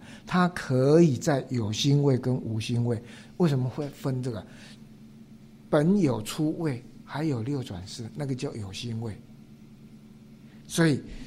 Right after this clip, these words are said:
这个有心位的时候遭六世初起，是唯唯心招感来的。然后呢，进入真正的无心位的时候，也是唯唯心招感来的。啊，遭别，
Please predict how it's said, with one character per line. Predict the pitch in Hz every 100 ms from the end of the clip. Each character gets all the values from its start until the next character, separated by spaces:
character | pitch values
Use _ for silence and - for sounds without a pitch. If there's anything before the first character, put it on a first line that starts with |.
| - -
这 | - 196
个 | 165 143 - - - - - -
有 | 147 135
心 | 190 190
位 | 196 165
的 | 143
时 | 127
候 | 143 135
遭 | - 160 147 170
六 | 170 185 131
世 | - 147
初 | 120 139 135
起， | - 98 - - -
是 | -
唯 | - 127 135
唯 | 131 123
心 | 131 127
招 | 123 123
感 | 120 95
来 | 76 71
的。 | 71 69 - - - - - -
然 | 127
后 | 156 170
呢， | 156 156 - - -
进 | 233 214
入 | 196
真 | 175 180
正 | 170 165
的 | 139
无 | 135 139
心 | 143 143
位 | 143 127
的 | 117
时 | 113
候， | 113 117 92 - -
也 | - 147 131
是 | 190
唯 | 147 143
唯 | 143 127
心 | 127 139
招 | 135 127
感 | - 87
来 | 78
的。 | 92 - - - - - - - - - - - - - -
啊， | - 117 101 - - - -
遭 | - 143
别， | 139 131